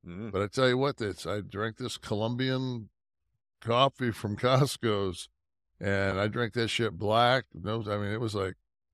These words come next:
Speaker 2: I said, I drank it this morning at, at, in Florida. I, my sister sent me a three, uh, three pound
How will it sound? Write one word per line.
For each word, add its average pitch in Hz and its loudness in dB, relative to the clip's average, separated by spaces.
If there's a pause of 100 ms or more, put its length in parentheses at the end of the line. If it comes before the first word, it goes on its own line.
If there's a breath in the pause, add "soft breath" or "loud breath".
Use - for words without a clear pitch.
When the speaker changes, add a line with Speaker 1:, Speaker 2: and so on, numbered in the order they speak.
(800)
Speaker 2:
I 92 -8
said, 85 -6 (760)
I 92 -6
drank 123 0
it 135 -8
this 127 -2
morning 120 -2 (120)
at, 104 -4
at, 110 -4
in 101 -6
Florida. 104 -2
I, 92 -8
my 98 -6
sister 113 -8
sent 104 -8
me 101 -8
a 95 -8
three, 104 -6 (100)
uh, 98 -4
three 110 -10
pound 98 -6